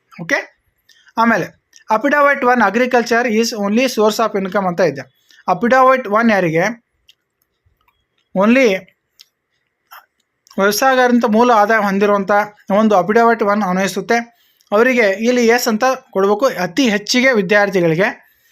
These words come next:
affidavit one-ನೇ ಅನ್ವಯಿಸುತ್ತೆ. affidavit two ಯಾರಿಗೆ ಅನ್ವಯಿಸುತ್ತೆ ಅದು ತಿಳಿಸ್ತೀನಿ. ಇಲ್ಲಿ affidavit one ಇಲ್ಲಿ ಬ-,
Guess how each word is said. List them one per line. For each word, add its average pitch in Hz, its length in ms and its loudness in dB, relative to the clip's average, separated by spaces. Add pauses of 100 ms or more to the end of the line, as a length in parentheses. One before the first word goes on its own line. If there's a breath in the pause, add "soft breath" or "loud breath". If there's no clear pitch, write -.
(280 soft breath)
affidavit 254 460 2 (140)
one-ನೇ 220 200 2
ಅನ್ವಯಿಸುತ್ತೆ. 185 640 -2 (1160)
affidavit 262 380 0
two 247 80 2
ಯಾರಿಗೆ 226 240 2
ಅನ್ವಯಿಸುತ್ತೆ 208 340 -2
ಅದು 233 100 -2
ತಿಳಿಸ್ತೀನಿ. 202 440 -2 (600 loud breath)
ಇಲ್ಲಿ 269 160 2
affidavit 269 460 0 (120)
one 233 140 2 (100)
ಇಲ್ಲಿ 247 140 2
ಬ-, 208 280 4